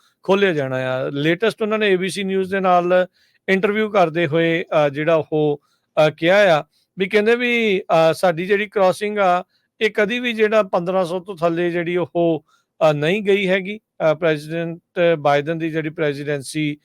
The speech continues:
ਅਹ, ਦੇ ਜਿਹੜਾ ਉਹ ਦੌਰਾਨ, ਅਹ,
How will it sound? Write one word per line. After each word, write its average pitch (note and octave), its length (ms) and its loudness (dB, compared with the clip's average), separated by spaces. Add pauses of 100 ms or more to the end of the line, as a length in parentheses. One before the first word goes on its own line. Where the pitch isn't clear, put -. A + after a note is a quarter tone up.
ਅਹ, - 360 4
ਦੇ D#3+ 240 0
ਜਿਹੜਾ D3+ 380 2 (120)
ਉਹ D3 80 -2
ਦੌਰਾਨ, C3+ 540 -2
ਅਹ, - 580 0